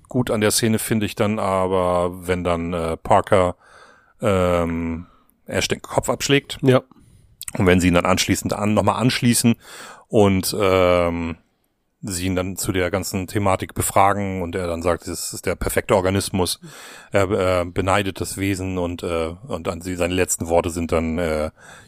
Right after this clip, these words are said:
Speaker 1: „You got my sympathies“, äh, äh, weil er, weil er halt weiß, die können das nicht überleben,
Speaker 2: Ja.
Speaker 1: weil das Viech einfach zu stark ist. Und wir, hier ist gerade eine Wespe reingeflogen und ich werde jetzt einmal ganz kurz Pause machen und wir kümmern uns mal kurz um die Wespe.
Speaker 2: Okay.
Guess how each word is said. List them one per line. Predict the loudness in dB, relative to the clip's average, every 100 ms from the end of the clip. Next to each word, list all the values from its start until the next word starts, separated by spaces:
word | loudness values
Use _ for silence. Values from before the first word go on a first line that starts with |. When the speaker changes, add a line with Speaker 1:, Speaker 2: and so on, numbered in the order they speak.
| -10
Speaker 1:
„You | -2
got | 0 2
my | -2
sympathies“, | -4 -4 -4 -4 -6 -6 -6 -10 -12 -12
äh, | -8 -6 -8
äh, | -10 -16 -20 _ -20 -20 -20 -16 -4 -2 -2 0
weil | 0
er, | 2 0 -2
weil | -2
er | -2
halt | -2 0
weiß, | 0 0
die | -4
können | -2 -2
das | -2 -4
nicht |
überleben, | -4 -2 2 2
Speaker 2:
Ja. | 0 -4 _ -4
Speaker 1:
weil |
das | -2
Viech | -2 -4 -6
einfach | -8 -8
zu | -8
stark | -2 -2 0
ist. | -4 -4 -12 _ _ _ -20 -20 -20 -10
Und | -2 -2 -2 -2
wir, | 0 2 2
hier | 0
ist | 0
gerade | 0
eine | 2 2
Wespe | 0 0 -2
reingeflogen | -2 -6 -8 -6 -6 -6 -6 -6
und | -6 -6
ich | -4
werde | -2
jetzt | -2 -4
einmal | -4
ganz | -4 -6
kurz | -10
Pause | -2 2 2 2
machen | -4 -2
und | -4
wir | -4
kümmern | -2 -2
uns | -2
mal | -6
kurz | -4 -4
um | -4
die | 0
Wespe. | 0 0 -4 -4
Speaker 2:
Okay. | -2 -2